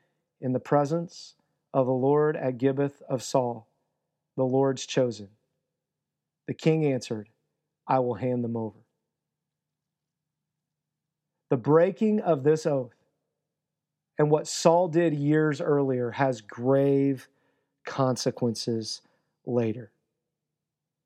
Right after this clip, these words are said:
And David looks and says, "Okay, blood has to be, this is brutal." Now, again, today we point to Christ. Today, the church points to the blood that Christ shed, that we don't have to shed one another's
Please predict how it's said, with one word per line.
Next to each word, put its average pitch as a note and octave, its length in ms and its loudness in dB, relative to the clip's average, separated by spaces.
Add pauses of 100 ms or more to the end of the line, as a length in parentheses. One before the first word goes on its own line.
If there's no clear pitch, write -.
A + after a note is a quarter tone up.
(120)
And C3+ 180 0
David F#3 360 4
looks E3+ 340 4
and C#3 100 -6
says, C#3 260 0
"Okay, C#3+ 420 0 (680)
blood C#3+ 420 2
has C#3+ 340 0
to D3 100 -2
be, D#3 200 -4 (520)
this F3+ 240 4
is C3 120 -2
brutal." B2 640 0 (600)
Now, D3+ 300 2
again, C3+ 440 2
today E3+ 460 4
we D#3 200 0
point D#3+ 320 2
to C#3+ 80 -2
Christ. E3+ 520 0
Today, D#3+ 580 2 (280)
the D3 140 4
church G3+ 480 0
points E3+ 280 2
to D#3+ 140 0
the C#3+ 100 4
blood D3+ 480 2 (220)
that D3 160 2
Christ F3+ 400 2
shed, D3 200 4
that D3+ 80 4
we F3+ 140 2
don't G#3+ 200 0
have F#3+ 200 0
to D#3+ 100 2
shed G3+ 440 0
one E3 240 2
another's D#3+ 560 0